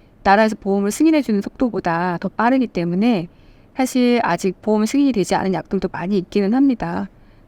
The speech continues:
그러나 이제 이런 부분에 있어서 많은 환자분들이 혜택을 보실 수 있도록 종양내과 많은 선생님들이 노력을 하고 있습니다. 특히 이제 전이가 된 폐암 환자분들은 이미 우리가 승인된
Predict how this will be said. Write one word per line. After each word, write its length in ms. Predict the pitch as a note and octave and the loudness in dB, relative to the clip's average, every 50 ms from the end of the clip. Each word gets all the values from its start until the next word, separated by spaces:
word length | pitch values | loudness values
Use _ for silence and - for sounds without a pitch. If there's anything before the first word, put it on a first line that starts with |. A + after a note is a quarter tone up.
| - | -6
그러나 220 | - G#3 G3+ G3+ G3 | -2 0 0 2 0
이제 180 | F#3 F3 G3 | 2 2 2
이런 280 | G3 G3 G#3+ A#3 A#3 A3 | 2 2 4 2 2 2
부분에 360 | - G3 - - G#3 G#3 G3+ F3+ | 0 -2 -4 -2 0 0 0 0
있어서 480 | D3+ - G3 G3 - B3+ C#4 D#4+ F4+ - - - | -2 -4 -6 -4 -2 0 0 0 0 -4 -6 -4
많은 320 | - E3 F3 F#3 G#3 A3 A#3 | -2 0 0 0 0 2 2
환자분들이 760 | C4+ C#4+ - D#4 D4+ C#4 - B3 A#3 A3+ A3 G#3+ G3+ G3+ A3 | 2 2 2 2 2 2 2 2 2 2 0 0 0 0 0
혜택을 680 | C4+ C#4 - D#4 C#4+ A3+ A3+ G#3+ A3 A3+ A3+ G#3 F#3+ - | 0 0 0 0 0 2 2 2 2 2 2 2 0 -4
보실 240 | - G3+ F#3 - G#3 | -6 -6 -4 -4 -4
수 140 | G3+ - - | -4 -4 -8
있도록 580 | - - - - F3+ F#3+ G#3+ A#3+ B3 F3+ - - _ _ _ _ | -8 -6 -4 -2 -2 0 2 2 2 2 0 -4 _ _ _ _
종양내과 720 | _ - G#3+ G#3+ G3+ G3 F#3 E3+ - - - G3+ A3+ C4+ E4 - _ _ _ - - - | _ -2 0 0 2 0 0 -2 -4 -2 0 2 2 2 0 -2 _ _ _ -20 -10 -6
많은 220 | F3 F3 F3+ F#3+ | -4 -2 -2 -2
선생님들이 840 | G#3 A#3 B3 C4 B3 A#3+ A3 G3+ F#3 F#3+ F#3+ G#3+ A#3+ B3 F#3 D#3 - - _ _ _ _ | -2 -2 -2 0 0 0 0 -2 -2 -4 -4 -2 -2 -2 -2 -4 -6 -12 _ _ _ _
노력을 380 | - G3+ G3 G#3+ G#3 G3 G#3 G#3+ | -8 -6 -4 -2 -4 -4 -6 -8
하고 180 | A#3+ C4+ - A3 | -8 -8 -8 -10
있습니다. 520 | D#3+ - - F#3+ F3+ F3+ D#3+ - - - _ _ _ _ _ _ _ | -10 -10 -12 -12 -12 -12 -14 -16 -20 -20 _ _ _ _ _ _ _
특히 580 | - D4+ - - - E4+ D#4+ D#4+ D#4 D4 C#4 B3+ | -4 -4 -2 2 4 4 6 6 6 6 4 4
이제 420 | G#3 - A3+ A3 A3 G#3+ G#3 G3+ G3 | 4 2 2 4 4 4 2 2 0
전이가 540 | - - F#3+ F#3+ A3+ C4+ D4 C4+ C4 A#3+ | -2 -2 0 2 4 4 4 4 2 0
된 320 | - - F#3+ F3+ F3 F3 F3 | 0 -2 -2 -2 -2 -2 -2
폐암 240 | - C4+ B3+ B3 C#4 | 0 0 2 2 2
환자분들은 1040 | C#4 C#4+ D#4 D4 C#4+ C4 A3+ G#3+ F#3 F#3+ F3+ F3 E3+ F3+ F#3 G3+ G3+ F3+ D#3+ F#3 - _ _ _ _ _ _ _ _ _ _ _ _ - | 2 2 2 2 2 2 0 0 0 0 -2 -2 -2 -2 0 0 -2 -2 -4 -6 -8 _ _ _ _ _ _ _ _ _ _ _ _ -10
이미 600 | - - G#3 G#3+ A#3 A#3+ C4 B3+ B3+ B3 A#3 F#3+ | -4 0 2 4 4 4 4 4 4 2 2 0
우리가 500 | F3 E3 F#3+ F#3+ - G3 F#3+ F#3 F#3 F#3 | 0 -2 -2 -2 0 0 2 2 0 0
승인된 680 | F#3+ - - F#4 F4+ E4 C#4+ - G3 D#3+ - G3 G#3+ | 0 2 4 6 6 6 6 4 0 -4 -4 -8 -10